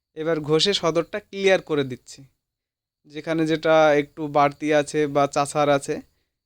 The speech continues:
সেটাকে আমরা একবার totally ক্লিয়ার করে দিলাম।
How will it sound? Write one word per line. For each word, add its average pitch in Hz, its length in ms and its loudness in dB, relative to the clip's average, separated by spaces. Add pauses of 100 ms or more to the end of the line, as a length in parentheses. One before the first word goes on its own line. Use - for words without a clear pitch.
(160)
সেটাকে 165 340 -12
আমরা 170 220 -2
একবার 175 160 2 (120)
totally 196 480 -2 (960)
ক্লিয়ার 165 280 -2
করে 151 140 2
দিলাম। 131 320 -6